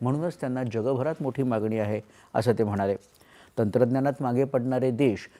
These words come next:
केवळ आर्थिकदृष्ट्याच नव्हे, तर सुरक्षेच्या बाबतीतही कमकुवत असतात. आज अनेक आघाड्यांवर लढाया लढल्या जात आहेत, असं सांगत आधुनिक युद्धात तरुणांच्या कौशल्याची भूमिका लक्षणीयरित्या वाढली आहे,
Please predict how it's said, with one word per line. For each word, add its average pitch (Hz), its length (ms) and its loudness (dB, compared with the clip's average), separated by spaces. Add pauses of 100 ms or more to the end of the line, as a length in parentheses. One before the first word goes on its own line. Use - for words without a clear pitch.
(100)
केवळ 131 180 6
आर्थिकदृष्ट्याच 139 720 0
नव्हे, 131 300 2 (300)
तर 143 80 6
सुरक्षेच्या 156 540 4
बाबतीतही 156 520 4
कमकुवत 127 480 2
असतात. 139 280 -2 (340)
आज 120 260 2
अनेक 151 280 0
आघाड्यांवर 143 480 2
लढाया 127 300 2
लढल्या 123 320 2
जात 113 200 2
आहेत, 120 240 -2
असं 123 160 -4
सांगत 123 340 -2 (340)
आधुनिक 135 480 2
युद्धात 127 300 2 (160)
तरुणांच्या 139 460 0
कौशल्याची 135 640 0
भूमिका 123 540 4 (320)
लक्षणीयरित्या 147 680 2
वाढली 120 400 2
आहे, 107 240 0